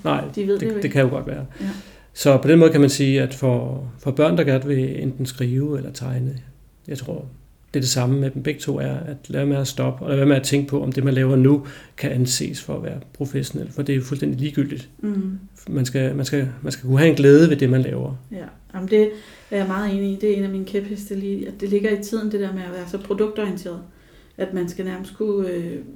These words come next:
Speaker 2: hvis jeg sætter mig ned og strikker noget derhjemme, så skal jeg kunne sælge det og leve af det og sådan noget.
Speaker 1: Ja.
Speaker 2: Hvor at man skal væk fra det der.
Speaker 1: Ja.
Speaker 2: Det må godt være grimt, det man laver. Man skal lave det, fordi det er sjovt at lave det.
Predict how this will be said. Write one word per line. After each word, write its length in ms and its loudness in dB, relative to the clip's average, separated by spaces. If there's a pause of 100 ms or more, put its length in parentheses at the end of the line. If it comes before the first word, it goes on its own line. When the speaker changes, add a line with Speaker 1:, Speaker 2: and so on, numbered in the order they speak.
(720)
Speaker 2:
hvis 180 -6
jeg 100 -2
sætter 220 -2
mig 120 -4
ned 80 -4
og 100 -12
strikker 300 -4
noget 160 -4
derhjemme, 240 -10
så 100 -10
skal 140 -10
jeg 100 -8
kunne 100 -12
sælge 240 -2
det 80 -2
og 60 -4
leve 280 -4
af 60 -6
det 80 -10
og 60 -14
sådan 140 -16
noget. 100 -14 (440)
Speaker 1:
Ja. 60 -10
Speaker 2:
Hvor 100 0
at 140 -2 (340)
man 180 -4
skal 160 -4
væk 160 -2
fra 120 -8
det 140 -6
der. 120 -8 (480)
Speaker 1:
Ja. 40 -6 (180)
Speaker 2:
Det 120 -4
må 80 -2
godt 180 -4
være 160 -4
grimt, 260 -8
det 120 -4
man 100 -4
laver. 220 -6
Man 120 -6
skal 160 -8
lave 120 0
det, 80 -6
fordi 200 -4
det 100 -4
er 40 -8
sjovt 300 -4
at 60 -8
lave 160 -10
det. 140 -14